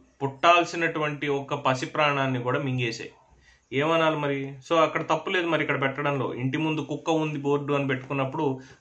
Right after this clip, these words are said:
ఆంధ్ర రాష్ట్రంలో ఏ సమస్యకైనా ముందు "జగన్ ఉన్నాడు జాగ్రత్త" అని పెట్టుకోవాలని చెప్పి సోషల్ మీడియా, ఆ, నెటిజన్లు అందరూ కూడా ఆక్షేపిస్తున్నారు. ఇలా ఉంటే ఇంకా రాష్ట్రంలో పరిస్థితి ఏముంది?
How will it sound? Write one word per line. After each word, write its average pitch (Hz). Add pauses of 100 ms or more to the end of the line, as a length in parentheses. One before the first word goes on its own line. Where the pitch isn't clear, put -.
ఆంధ్ర 139
రాష్ట్రంలో 143 (1900)
ఏ 131
సమస్యకైనా 143
ముందు 127 (360)
"జగన్ 127
ఉన్నాడు 143
జాగ్రత్త" 123
అని 131
పెట్టుకోవాలని 113
చెప్పి 104 (300)
సోషల్ 123
మీడియా, 123 (140)
ఆ, 95
నెటిజన్లు 113
అందరూ 113
కూడా 113
ఆక్షేపిస్తున్నారు. 104 (960)
ఇలా 113
ఉంటే 127
ఇంకా 139
రాష్ట్రంలో 131
పరిస్థితి 127
ఏముంది? 131